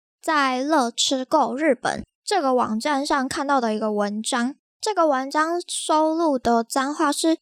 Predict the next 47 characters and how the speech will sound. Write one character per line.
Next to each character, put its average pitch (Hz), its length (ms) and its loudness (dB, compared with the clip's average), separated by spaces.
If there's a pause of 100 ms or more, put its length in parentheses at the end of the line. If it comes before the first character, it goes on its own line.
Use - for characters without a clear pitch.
稍 381 360 0
微 311 180 2
没 254 220 -2
那 302 120 0
么 262 160 2
常 240 440 0
见 262 340 2
的 214 220 2
一 214 80 2
个 214 760 0 (160)
脏 339 280 -2
话。 - 320 -2 (320)
首 247 260 0
先 320 260 0
是 320 440 0 (100)
杂 320 240 0 (140)
狗， - 400 0 (240)
它 320 180 0
的 269 400 2
汉 302 260 -2
字 277 240 2
写 220 360 2
成 214 360 2
是 269 400 2
杂 226 520 0
鱼， 233 480 0 (340)
混 233 260 0
杂 240 200 2
的 247 160 2
杂， 226 400 2
鱼 247 180 0
类 277 220 4
的 233 140 0
鱼， 220 280 0
所 269 220 -2
以 277 140 2
看 302 240 -2
汉 285 180 0
字 285 140 -4
就 277 120 4
可-， 277 220 -2
应 269 80 -2
该 277 140 2
可 269 100 2
以 220 40 0
知 226 140 -8
道 240 160 2